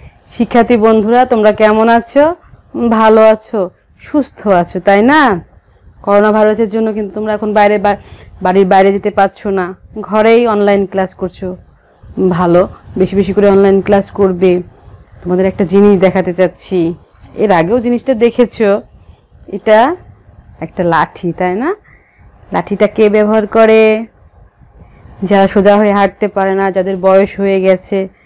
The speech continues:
তারা এই লাঠিটা ব্যবহার করে। আচ্ছা, আমরা যে গত ছয়টা ক্লাসে একটা গল্প কিন্তু তোমাদের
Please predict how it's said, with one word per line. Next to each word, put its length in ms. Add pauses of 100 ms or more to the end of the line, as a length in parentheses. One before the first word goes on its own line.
(800)
তারা 260
এই 120
লাঠিটা 340
ব্যবহার 420
করে। 200 (1040)
আচ্ছা, 240
আমরা 280
যে 300
গত 460 (540)
ছয়টা 360
ক্লাসে 720 (480)
একটা 180
গল্প 440
কিন্তু 280
তোমাদের 460